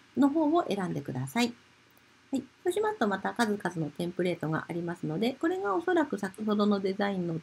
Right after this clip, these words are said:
対になっていると思いますので、またプレビューで見てみます。はい、こうですね。なってますね。はい。なので、この、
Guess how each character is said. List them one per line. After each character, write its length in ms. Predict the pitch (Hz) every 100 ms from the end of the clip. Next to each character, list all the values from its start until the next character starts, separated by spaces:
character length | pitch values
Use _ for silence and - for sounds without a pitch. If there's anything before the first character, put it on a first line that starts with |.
| -
対 160 | 190
に 140 | 190 185
な 120 | 190
っ 20 |
て 140 | 185 -
い 40 |
る 140 | 147
と 140 | 147 -
思 220 | - 170
い 60 | 165
ま 140 | 165
す 80 | -
の 100 | -
で、 120 | 277
ま 120 | 254
た 140 | 247 240
プ 100 | 220
レ 140 | 208
ビ 140 | 175
ュ 80 | 151
ー 40 | -
で 140 | 240 -
見 80 | 185
て 120 | 170
み 140 | 160
ま 240 | 156 185 233
す。 100 | - - - _ _ _ _ _ _ _ _ -
は 60 |
い、 60 | 359
こ 160 | -
う 20 | 247
で 80 |
す 120 | - -
ね。 140 | 285
な 120 | -
っ 40 | 247
て 140 | -
ま 160 | - -
す 120 | -
ね。 340 | 240 277 277 277 - - -
は 60 |
い。 100 | 254 - - -
な 100 | 381
の 120 | 370
で、 180 | 214 -
こ 120 | 220
の、 200 | 233 233